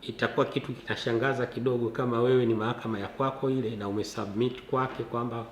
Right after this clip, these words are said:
kukiwa kuna shida ina mamlaka ya kuja kufanya uchunguzi,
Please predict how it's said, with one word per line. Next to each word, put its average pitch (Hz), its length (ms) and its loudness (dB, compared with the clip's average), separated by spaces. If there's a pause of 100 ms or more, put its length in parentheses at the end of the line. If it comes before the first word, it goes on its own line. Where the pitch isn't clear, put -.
(240)
kukiwa 113 360 2
kuna 107 220 0
shida 127 440 -2 (380)
ina 101 220 0
mamlaka 117 500 6
ya 117 100 4
kuja 117 300 2
kufanya 123 380 2
uchunguzi, 120 600 4